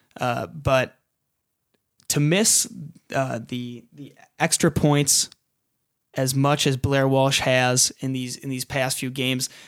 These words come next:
I mean, it's really inexcusable. Uh, and, you know, once again, you, you like to, you know, flukes happen. You like to give second chances,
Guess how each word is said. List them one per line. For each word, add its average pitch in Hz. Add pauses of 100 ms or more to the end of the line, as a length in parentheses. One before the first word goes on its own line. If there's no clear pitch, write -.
I -
mean, 214
it's 190
really 202
inexcusable. 123 (460)
Uh, 131 (580)
and, 131 (1120)
you 139
know, 120
once 143
again, 131 (140)
you, 139
you 160
like 160
to, 156
you 139
know, 135
flukes -
happen. 123
You 165
like 170
to 156
give 143
second 139
chances, 131